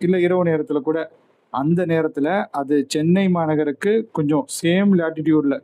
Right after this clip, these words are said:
கிட்டத்தட்ட பாத்தீங்கன்னாக்கா, சென்னை மாநகருக்கு கிழக்கே இருக்கக்கூடிய வங்கக்கடல் பகுதிகளில் அதனுடைய மையப்பகுதி நிலை கொண்டிருக்கும் பொழுது தான் அது வட, வடமேற்கு திசை நகர்வை எடுக்க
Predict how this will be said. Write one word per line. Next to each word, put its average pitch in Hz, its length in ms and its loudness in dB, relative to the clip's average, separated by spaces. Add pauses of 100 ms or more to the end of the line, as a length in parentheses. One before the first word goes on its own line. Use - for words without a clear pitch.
கிட்டத்தட்ட 160 440 -2
பாத்தீங்கன்னாக்கா, 156 440 2 (160)
சென்னை 160 320 0
மாநகருக்கு 160 420 0 (100)
கிழக்கே 175 320 0
இருக்கக்கூடிய 156 420 0
வங்கக்கடல் 156 480 0
பகுதிகளில் 147 420 2
அதனுடைய 156 300 0
மையப்பகுதி 156 540 0 (540)
நிலை 180 240 2
கொண்டிருக்கும் 151 420 0
பொழுது 135 280 2
தான் 180 160 -2 (540)
அது 160 180 -2 (160)
வட, 156 180 -2 (240)
வடமேற்கு 165 520 -2
திசை 160 240 -2 (380)
நகர்வை 160 340 0 (140)
எடுக்க 165 200 -2